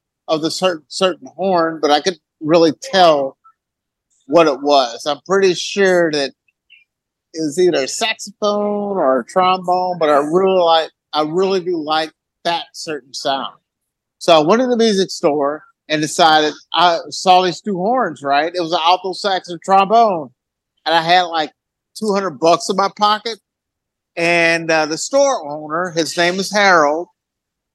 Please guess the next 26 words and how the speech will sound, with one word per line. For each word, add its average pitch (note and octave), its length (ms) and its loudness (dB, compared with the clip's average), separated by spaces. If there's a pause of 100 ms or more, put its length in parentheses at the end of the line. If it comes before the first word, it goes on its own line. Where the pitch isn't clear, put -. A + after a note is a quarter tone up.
(260)
I've D#3+ 140 0
been E3 220 -4
going F#3 360 2
to G3 100 0
this F#3 400 0
music F#3 380 -2
store F#3 360 2
ever E3 200 -2
since F#3 260 -12
I G3 120 0
was G3+ 120 -4
a G3+ 60 -10 (120)
kid, F3+ 300 0
so C3+ 220 -10
Harold E3+ 360 0
knew F3+ 280 2
who F#3 160 2
I F3+ 80 6
was. D3 440 -2 (680)
Uh, D3 480 2 (1120)
he's F3 120 -8
all G3 120 2
like, G3 140 2
"We A#3 120 -4
got G#3+ 320 -2
a, - 20 -20